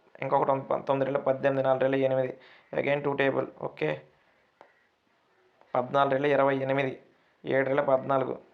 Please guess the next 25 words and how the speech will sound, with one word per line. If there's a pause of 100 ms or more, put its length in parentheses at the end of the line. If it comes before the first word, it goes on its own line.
(1200)
మూడో
ఎక్కం
వేద్దాం. (1900)
మూడో
ఎక్కం (2750)
నాలుగు
మూడుల
పన్నెండు, (400)
ఇరవై
ఏడు,
తొమ్మిది
మూడుల
ఇరవై
ఏడు,
ఓకే. (440)
ఏడు
ఏళ్ళ
నలభై
తొమ్మిది. (320)
ఇక్కడ
ఎన్ని
రెళ్ళు
వచ్చినాయి
లెక్క
పెట్టమ్మా?